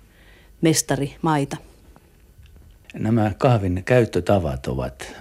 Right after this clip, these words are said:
Speaker 2: muuttuneet vuosikymmenien aikana. Ö, paitsi, että itse kahvikupin perusmuoto näyttää noissa vanhoissa valokuvissa olevan melko lailla sama-, samaa linjaa kuin tänäkin päivänä.
Speaker 1: Pitää paikkansa, vaikka kyllähän siinäkin muutoksia on tullut.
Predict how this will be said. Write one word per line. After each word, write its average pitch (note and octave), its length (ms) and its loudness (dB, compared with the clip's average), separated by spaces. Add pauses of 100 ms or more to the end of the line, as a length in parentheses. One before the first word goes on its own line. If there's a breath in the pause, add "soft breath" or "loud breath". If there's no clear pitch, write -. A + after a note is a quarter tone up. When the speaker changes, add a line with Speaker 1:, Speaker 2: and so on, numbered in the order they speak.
Speaker 2:
muuttuneet C2+ 760 -4 (160)
vuosikymmenien C#2 880 -4 (520 loud breath)
aikana. D2 460 -4 (720 loud breath)
Ö, G2 200 -6 (220)
paitsi, G2+ 500 2 (160)
että F#2+ 280 -2
itse G2 320 -2
kahvikupin D#2+ 880 -2
perusmuoto D2+ 600 0
näyttää D#2 360 -4
noissa E2 320 -4 (120)
vanhoissa D#2 460 -2
valokuvissa C#2+ 680 -4 (540 loud breath)
olevan D2+ 400 -4 (180)
melko F#2 380 0
lailla C2+ 320 -2 (320)
sama-, D2+ 380 -4 (220)
samaa E2 380 0
linjaa E2 320 2
kuin G#2 160 0
tänäkin D2 380 -2
päivänä. - 360 -12 (540)
Speaker 1:
Pitää E3+ 260 -2
paikkansa, D#3+ 640 -2
vaikka D3+ 300 -4
kyllähän D3+ 440 -2
siinäkin D#3+ 420 -2
muutoksia D3+ 520 -2
on D3+ 120 -4
tullut. D#3 400 -4